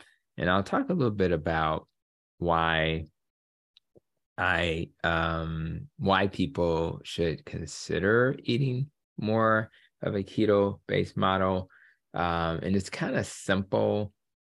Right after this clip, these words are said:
Um, and by the way, just for somatics, when people think about low carb, anything less than one twenty, one thirty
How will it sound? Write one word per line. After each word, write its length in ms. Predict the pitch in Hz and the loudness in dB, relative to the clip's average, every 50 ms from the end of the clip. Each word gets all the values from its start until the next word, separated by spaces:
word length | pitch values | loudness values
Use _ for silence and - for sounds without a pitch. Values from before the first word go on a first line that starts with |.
| _ _ - | _ _ -2
Um, 480 | 85 85 85 85 85 82 82 85 85 - | -2 0 0 0 0 0 -2 -2 -2 -2
and 140 | 87 95 98 | 0 2 4
by 160 | 135 135 135 | 4 4 6
the 120 | 117 110 | 4 4
way, 180 | 101 98 90 90 | 4 4 2 2
just 280 | 90 101 101 95 - - | 2 0 -2 -2 -2 -4
for 420 | - 95 90 87 85 85 85 - | -2 0 2 2 2 0 -2 -6
somatics, 580 | - - - 87 90 92 92 92 90 87 87 - | -8 -6 -4 -2 0 2 2 4 2 2 0 0
when 120 | 92 90 | -4 -4
people 260 | 92 - 120 - 117 110 | -2 -2 -2 -2 -2 -2
think 200 | - 110 101 101 | -2 -2 -2 0
about 280 | 90 90 87 85 82 | 0 0 0 0 0
low 180 | 85 87 95 98 | -2 -2 -2 -2
carb, 480 | - - 101 98 90 87 85 82 - | -2 -2 0 2 4 4 2 2 0
anything 380 | 135 165 208 208 - 165 139 127 | -2 -2 -2 -2 -2 -2 -2 2
less 220 | 110 101 92 - | 2 2 0 0
than 200 | - 92 87 87 85 | -4 -6 -6 -4 -2
one 200 | 85 87 90 85 | -2 -2 -2 -4
twenty, 360 | - - 95 90 87 85 85 | -6 -6 -4 -4 -2 -2 -4
one 260 | 87 87 87 85 85 - | -4 -4 -4 -4 -4 -2
thirty 380 | - 87 85 85 87 87 90 | 0 0 0 0 -2 -4 -6